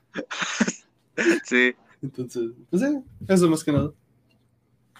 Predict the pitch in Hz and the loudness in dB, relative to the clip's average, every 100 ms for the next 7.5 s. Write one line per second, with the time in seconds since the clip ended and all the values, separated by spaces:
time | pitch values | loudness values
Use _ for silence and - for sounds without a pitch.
0 | 127 120 127 120 117 143 139 151 - 110 | -4 2 4 4 4 2 2 -2 0 0
1 | 113 127 117 113 110 107 104 - 98 - | -2 0 2 2 2 0 -2 -4 -6 -6
2 | 101 - 104 104 110 117 104 101 101 98 | -12 -6 -4 0 0 0 -2 -4 -4 -8
3 | - - 175 - 131 - - 131 127 123 | -4 2 2 2 -6 -8 -4 -2 0 -2
4 | 120 120 127 135 - _ _ - 131 156 | -6 -8 -8 -8 -10 _ _ -10 -6 2
5 | 165 160 170 180 285 220 262 277 320 139 | 6 8 8 6 6 6 4 6 4 4
6 | 139 147 180 160 175 185 143 - 143 165 | 6 6 8 8 6 4 0 0 2 4
7 | 131 - 104 110 - | 2 0 -6 -8 -12